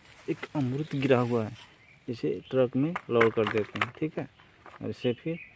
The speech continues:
खाने के लिए घर ले जाते हैं। एम्बुलेंस और ट्रक दोनों जा रही हैं, देख सकते हैं। इस साइड आ गई है,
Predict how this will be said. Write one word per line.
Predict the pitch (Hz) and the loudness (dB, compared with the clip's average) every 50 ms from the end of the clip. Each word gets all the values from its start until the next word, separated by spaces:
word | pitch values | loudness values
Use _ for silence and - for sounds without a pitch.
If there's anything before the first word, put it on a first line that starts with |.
| - _ _ - | -20 _ _ -20
खाने | - - 113 113 120 120 | -10 -6 -4 -2 -2 -2
के | 117 123 120 | 0 0 0
लिए | 123 139 143 | 0 0 -2
घर | 135 117 110 110 | -2 -4 -4 -4
ले | 113 113 117 | -2 -2 -2
जाते | 113 117 107 104 - 135 | 0 0 -2 -2 -4 -4
हैं। | 139 139 - - - - - - - - - - - - - - - - | -6 -6 -8 -14 -18 -18 -18 -20 -20 -20 -20 -20 -20 -20 -20 -20 -14 -8
एम्बुलेंस | 110 110 110 113 113 113 117 123 127 139 139 - - | -6 -6 -4 -2 0 0 0 0 -2 -4 -6 -6 -6
और | 123 120 113 - | -6 -6 -6 -4
ट्रक | - 117 117 113 - - | -4 -4 -4 -4 -4 -4
दोनों | 117 117 120 117 | -2 -2 -2 -2
जा | 117 117 113 117 | -2 -2 -2 -2
रही | 117 131 131 | -4 -6 -8
हैं, | 135 139 143 151 151 156 160 - _ _ _ _ _ _ _ _ _ _ _ _ _ _ - - _ - - | -10 -10 -12 -10 -10 -10 -12 -14 _ _ _ _ _ _ _ _ _ _ _ _ _ _ -20 -20 _ -16 -8
देख | - 117 113 | -6 -6 -6
सकते | - - 117 - - - 135 | -4 -8 -8 -8 -6 -4 -2
हैं। | 135 143 151 175 - _ _ _ _ - - - - - - - - - - - - - - _ _ - _ - - - - - - - - - - - - - - - - - - - - - - - 135 | -2 -2 -4 -6 -10 _ _ _ _ -20 -20 -20 -20 -20 -20 -20 -20 -20 -20 -20 -20 -20 -20 _ _ -20 _ -20 -20 -20 -20 -20 -20 -20 -20 -20 -20 -20 -20 -20 -20 -20 -20 -20 -20 -20 -20 -20 -18 -10 -10
इस | 147 143 | -10 -10
साइड | - - 120 110 120 127 120 | -6 -2 0 2 2 2 0
आ | 110 104 131 | -2 -4 -4
गई | 131 131 123 131 175 170 | -2 -2 -2 -2 -2 -4
है, | 160 175 | -4 -8